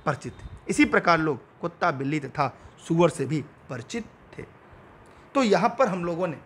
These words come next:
एनसीईआरटी की जो पूरी नोट्स थी, पूरी सीरीज थी, उसे हमने पढ़ लिया।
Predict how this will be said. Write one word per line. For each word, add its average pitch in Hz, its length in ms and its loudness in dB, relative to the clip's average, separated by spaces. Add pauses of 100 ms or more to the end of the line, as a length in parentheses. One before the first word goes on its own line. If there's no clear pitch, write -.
(240)
एनसीईआरटी 190 480 -2
की 240 80 -8
जो 220 140 -6
पूरी 180 260 -6
नोट्स 160 340 -4
थी, 117 160 -12 (220)
पूरी 196 140 4
सीरीज 180 300 -2
थी, - 180 -2 (200)
उसे 151 180 -6
हमने 151 160 0
पढ़ 127 180 -4
लिया। 151 280 0